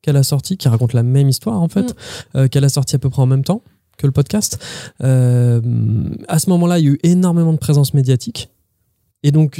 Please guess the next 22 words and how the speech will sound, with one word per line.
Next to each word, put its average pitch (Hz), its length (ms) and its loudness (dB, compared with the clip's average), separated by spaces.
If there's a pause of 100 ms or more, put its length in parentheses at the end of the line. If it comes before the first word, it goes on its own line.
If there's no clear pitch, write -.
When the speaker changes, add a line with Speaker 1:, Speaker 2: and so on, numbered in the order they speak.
Speaker 1:
typiquement, - 440 -2
ce 185 160 -2
genre 156 140 0
de 139 80 0
témoignage 165 720 0
presque, - 380 -2 (380)
euh, 117 760 2 (100)
aurait 135 280 2
pu 170 200 -4
se - 80 -4
retrouver 143 420 0
non 135 200 0
pas 143 180 0
en 123 400 2
podcast, 156 600 0
mais 139 120 2
en 120 220 2
interview, 135 500 0
tu - 120 -10
vois. 208 100 0
C'est 139 140 0
presque - 360 -2